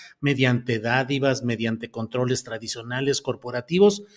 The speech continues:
pero si aún sigue teniendo la gran fuerza. Yo leo en estos momentos, veo los principales medios de comunicación de Coahuila en internet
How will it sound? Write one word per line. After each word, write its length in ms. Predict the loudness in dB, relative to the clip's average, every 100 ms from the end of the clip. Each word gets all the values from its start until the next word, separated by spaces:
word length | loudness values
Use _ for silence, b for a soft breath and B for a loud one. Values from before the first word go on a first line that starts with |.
| B _
pero 180 | 0 2
si 140 | 2
aún 180 | 4 4
sigue 260 | 2 2 2
teniendo 480 | 2 4 2 0 0
la 200 | -2 0
gran 260 | 2 4
fuerza. 320 | 4 4 4
Yo 160 | 4 6
leo 280 | 8 8 6
en 100 | 0
estos 220 | -2 0
momentos, 560 | 0 0 0 0 -4 -4 B B -2
veo 300 | 8 10 12
los 180 | 10 6
principales 640 | 4 2 2 6 6 6
medios 420 | 6 6 6 4
de 80 | 2
comunicación 560 | -2 -4 -2 -4 -2 -4
de 100 | -2
Coahuila 400 | 0 0 0 -2
en 100 | -4
internet 580 | -8 -10 -2 0 0